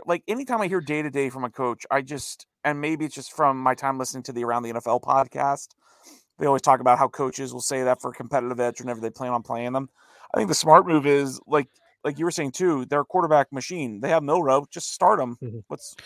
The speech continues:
Speaker 1: what's the harm gonna be?
Speaker 2: Yeah, they play
Speaker 1: He's good.
Speaker 2: Texas A and M this week. I know they lost to Texas A and M
Speaker 1: That's
Speaker 2: last
Speaker 1: easy.
Speaker 2: year, but, uh, Texas A and M's not as good this year. They, they should be able to win with Jalen Milroe.
Speaker 1: Yeah, zero. If they lose to Texas A and M this year, they don't deserve to be ranked.
Speaker 2: Yep.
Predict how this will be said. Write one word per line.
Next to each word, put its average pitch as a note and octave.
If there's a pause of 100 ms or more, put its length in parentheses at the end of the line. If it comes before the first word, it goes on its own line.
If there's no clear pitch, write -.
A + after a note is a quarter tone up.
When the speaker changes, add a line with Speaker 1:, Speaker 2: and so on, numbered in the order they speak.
(280)
Speaker 1:
what's D3+
the D#3
harm D3+
gonna B2+
be? B2 (360)
Speaker 2:
Yeah, A#2 (160)
they F3+
play F3+
Speaker 1:
He's D#3
good. -
Speaker 2:
Texas C#3+
A C#3
and B2+
M A#2+
this A#2+
week. C3
I -
know C3+
they C3
lost B2
to C#3+
Texas -
A B2
and A#2
M A2+
Speaker 1:
That's A2+
Speaker 2:
last A#2
Speaker 1:
easy. B2
Speaker 2:
year, A#2
but, A#2
uh, A#2
Texas -
A C3+
and B2
M's A2+
not A2+
as A2
good B2+
this -
year. B2+
They, A#2 (380)
they C#3
should B2+
be A#2+
able A2+
to A2+
win A2+
with A2
Jalen B2+
Milroe. C#3
Speaker 1:
Yeah, - (240)
zero. C3+ (100)
If C3+
they E3+
lose E3
to C#3
Texas -
A B2
and A#2+
M A2+
this -
year, B2
they A#2+
don't A#2+
deserve A2
to -
be -
ranked. - (960)
Speaker 2:
Yep. -